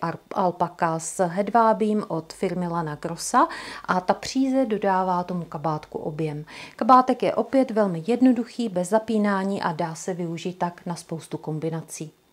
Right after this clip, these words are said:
No a nebojte se, já se dneska moc převlékat nebudu, i když přece jenom jeden nápad mám. Přece jenom jsem si dovolila jeden převlek.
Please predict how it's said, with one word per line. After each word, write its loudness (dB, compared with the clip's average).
No -2
a 0
nebojte 0
se, 2
já 2
se -4
dneska -4
moc -10
převlékat -2
nebudu, 0
i -4
když -4
přece -8
jenom -4
jeden -6
nápad -8
mám. -6
Přece 2
jenom 6
jsem 4
si 2
dovolila 8
jeden 8
převlek. 2